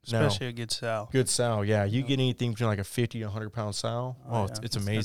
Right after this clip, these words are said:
Speaker 2: that's good eating right there.
Speaker 1: You know, I, I'm not big on, I've done it, but I'm not big on eating two hundred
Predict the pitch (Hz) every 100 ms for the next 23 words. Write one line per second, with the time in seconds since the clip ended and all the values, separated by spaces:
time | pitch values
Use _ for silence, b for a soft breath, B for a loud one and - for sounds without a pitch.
0 | 98 98 123 117 117 113 113 113 110 -
1 | _ _ 104 101 101 107 - 131 143 120
2 | 113 117 120 110 107 98 95 - 110 101
3 | 98 131 123 98 110 - _ _ _ _
4 | _ _ _ - 131 120 123 123 117 123
5 | 113 - 131 110 110 104